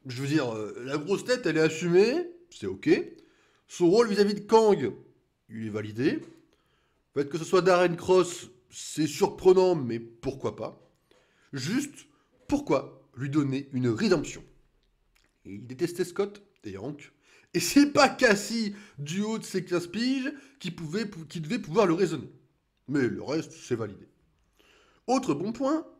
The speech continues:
le rôle du film est d'introduire le nouveau méchant du M C U, le nouveau Thanos. Un méchant menaçant. C'est relativement fait. On y reviendra plus tard quand même, parce que c'est pas tout à fait fait. Et ce qui mérite que le film mérite trois sur cinq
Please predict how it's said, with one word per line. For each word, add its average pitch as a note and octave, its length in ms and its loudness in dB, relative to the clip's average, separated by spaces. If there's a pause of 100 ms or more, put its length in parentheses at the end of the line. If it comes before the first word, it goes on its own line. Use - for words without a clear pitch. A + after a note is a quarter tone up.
(280)
le D#3+ 160 4
rôle G3 400 2
du D3 80 -12
film G#3 460 -10 (180)
est C3 60 -8
d'introduire E3 800 -4
le B2 160 -4
nouveau F3 260 -2
méchant F3+ 320 -2
du C#3+ 140 -6
M D#3+ 100 -4
C C#3+ 160 -10
U, - 220 -12 (240)
le A2 80 -14
nouveau A#2+ 240 -4
Thanos. C#3+ 500 -8 (680)
Un - 20 -20
méchant A#2+ 280 -8
menaçant. A#2+ 440 -8 (880)
C'est B3 220 -4
relativement C#4 880 0
fait. - 180 -14 (180)
On A#2+ 120 -8
y D3 40 -4
reviendra C#3+ 380 -6
plus C#3 140 -12
tard C#3 180 -6
quand - 80 -12
même, B2+ 180 -4
parce B2 140 -16
que - 60 -16
c'est A2 160 -12
pas B2 80 -8
tout - 280 -14
à G#2 40 -10
fait - 160 -20
fait. - 160 -20 (1120)
Et G3 80 0
ce - 80 -6
qui F4+ 100 2
mérite F#4 300 4
que - 80 0
le F3+ 100 2
film A3+ 240 -2
mérite E3+ 280 0
trois G3 180 -2
sur G3 160 -10
cinq A#3 260 -4